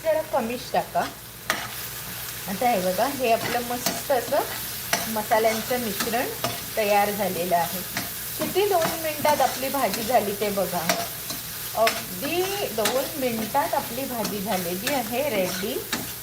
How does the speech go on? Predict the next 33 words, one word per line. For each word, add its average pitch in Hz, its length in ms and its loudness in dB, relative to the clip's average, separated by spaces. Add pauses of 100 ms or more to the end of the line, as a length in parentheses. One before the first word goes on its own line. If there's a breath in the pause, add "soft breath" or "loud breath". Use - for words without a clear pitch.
(540)
तर 269 60 2
आता 247 240 4
फक्त 359 440 0
तुम्ही 339 300 0
मला 392 220 6
कमेंट्स 277 520 0
करून 311 220 4
सांगा 247 460 2
की - 140 -6
ही 330 140 -6
कुठची 294 460 -8
भाजी 277 340 2
आहे. 220 100 2
मी 240 60 -2
तुम्हाला 269 380 2
मगाशी 247 520 2
ती 320 80 -4
भाजी 285 320 0
दाखवली, 247 600 2 (800)
फक्त 247 240 -2
आता 311 240 4
मला 302 180 4
तुम्ही 311 300 -2
नाव 226 260 2 (100)
सांगायचं 196 460 0
आहे. 190 140 2
आणि 277 200 -4
ही 330 100 0
भाजी 269 380 0
लक्ष्मीपूजनाला 254 920 0
अगदी 214 440 2
आवर्जून 269 640 2
लोक 269 120 4